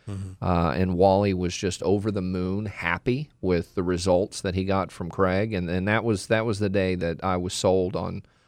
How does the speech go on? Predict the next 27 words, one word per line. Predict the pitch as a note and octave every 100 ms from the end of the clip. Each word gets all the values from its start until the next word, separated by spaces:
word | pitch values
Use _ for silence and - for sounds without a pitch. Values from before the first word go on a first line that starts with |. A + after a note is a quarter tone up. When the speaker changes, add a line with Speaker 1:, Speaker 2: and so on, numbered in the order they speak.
| _
Speaker 2:
on | G2+ G2
what | F#2+
these | G2 F#2
guys | - F2+ F2
do. | - F#2+ D#2
I | E2+
could | - F#2
see | - F2+
firsthand | - F2+ - G2 G2 F#2
their, | E2+ E2
their | E2+ F2
quality, | - G2 F#2+ F#2+ F#2+ F#2
their | F2 E2 E2+
attention | F2 G#2 F#2 G2
to | E2
detail, | F2+ F2+ - F2+ F2 F#2+ - _ _ _
and | G2+
the | F#2+
fact | - F#2+ E2+
that | F2+
he | G#2+
was | A2+ F#2+
just | - F2 - - -
over | A2+ A2
the | F#2+
moon | F#2 G2 G#2 G2+
happy | F#2 F2+ F#2 F#2 E2+ E2